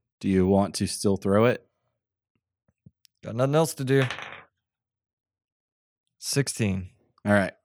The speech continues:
Speaker 1: that's a hit.
Speaker 2: Six.
Speaker 1: All right. You throw this hand axe through the air,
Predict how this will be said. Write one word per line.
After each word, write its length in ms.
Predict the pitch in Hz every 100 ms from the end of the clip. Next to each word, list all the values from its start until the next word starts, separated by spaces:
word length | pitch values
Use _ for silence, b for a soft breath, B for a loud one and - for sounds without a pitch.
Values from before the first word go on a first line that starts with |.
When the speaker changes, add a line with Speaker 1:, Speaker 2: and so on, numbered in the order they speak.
| -
Speaker 1:
that's 180 | 113 131
a 60 |
hit. 240 | 143 180 - _ _ _ _ _ _ _ _ _ _ _ _ _ _ _ _ _ - - - - - - _ _ _ _
Speaker 2:
Six. 640 | - - 143 - - - - _ _ _ _ _ - 92
Speaker 1:
All 80 |
right. 240 | 107 185 - _ _ _ _ _ _
You 100 | - 104
throw 340 | - 156 143
this 200 | 135 127
hand 280 | 156 143 143
axe 260 | 139 131
through 220 | - 147 143
the 180 | 135
air, 340 | 131 143 143